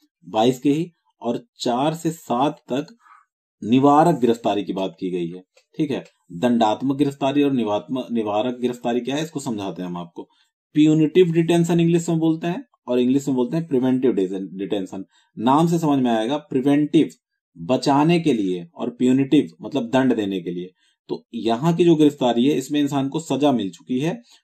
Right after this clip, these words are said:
अब उसे दंड मिल चुका है, अब वो गिरफ्तार है या सजा के लिए जो है आपको, अ,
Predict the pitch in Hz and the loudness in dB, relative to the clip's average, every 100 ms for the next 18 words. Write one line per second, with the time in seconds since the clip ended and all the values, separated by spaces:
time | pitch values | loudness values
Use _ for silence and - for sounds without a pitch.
0 | _ 131 143 120 165 147 131 143 135 113 | _ -4 -2 -2 -2 -2 2 2 4 0
1 | 104 120 165 175 135 139 170 170 110 113 | -2 -2 -2 -2 -4 -2 -4 -4 -6 -6
2 | - 127 123 107 - _ _ _ _ _ | -4 -4 -4 -8 -16 _ _ _ _ _
3 | _ _ - 120 123 - 120 139 139 135 | _ _ -2 0 2 0 2 2 2 0
4 | 131 135 131 131 127 127 - 127 120 120 | 2 2 2 2 0 -2 -2 -2 -2 -8
5 | - 107 104 | -8 -4 -4